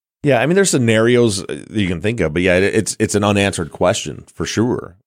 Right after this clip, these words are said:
I do wanna point out, too, while we're on the voicemails, uh, we did have a voicemail from another Bob, uh, that was talking about a qualitative research method.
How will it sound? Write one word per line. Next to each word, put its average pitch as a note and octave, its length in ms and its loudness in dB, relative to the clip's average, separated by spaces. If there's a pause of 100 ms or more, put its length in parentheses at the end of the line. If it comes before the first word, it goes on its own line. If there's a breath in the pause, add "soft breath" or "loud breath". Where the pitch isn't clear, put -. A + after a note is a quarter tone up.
(480)
I C#3 40 2
do F3 80 0
wanna G3 120 2
point C#3+ 220 2
out, A2 120 0
too, A#2+ 140 2
while G2 100 4
we're F#2+ 100 2
on G2 80 -2
the F2 60 -6
voicemails, D#2+ 640 -2 (400)
uh, D#2+ 480 -4
we B2+ 120 2
did F3 160 2
have D3 160 2
a A2+ 40 2
voicemail A2 640 0
from E2+ 760 -4
another A2 300 2
Bob, C#2+ 340 -4 (420)
uh, D2+ 300 -2
that D2 140 -4
was E2 160 -4
talking G#2 340 0
about E2+ 300 0
a C#2+ 280 0
qualitative G2 920 0
research F#2 560 0
method. D#2 540 -2